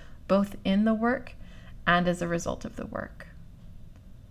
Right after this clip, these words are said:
We're gonna wrap up for today, and next week we're coming back to finish our series on suicide prevention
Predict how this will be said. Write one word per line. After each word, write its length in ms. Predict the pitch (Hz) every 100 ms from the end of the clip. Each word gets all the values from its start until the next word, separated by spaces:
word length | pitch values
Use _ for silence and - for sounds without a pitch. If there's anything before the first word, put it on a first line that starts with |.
| - - -
We're 240 | 190 220
gonna 180 | 254 277
wrap 240 | 247 220
up 160 | - -
for 160 | 196 190
today, 400 | 185 175 175 -
and 140 | 190
next 240 | 208 247 -
week 140 | 254
we're 80 | 254
coming 280 | 254 208 196
back 220 | 185 -
to 100 | 196
finish 400 | - 170 190 -
our 120 | 190
series 460 | 180 - - - -
on 180 | 190 185
suicide 380 | 180 180 185 -
prevention 540 | 185 170 - -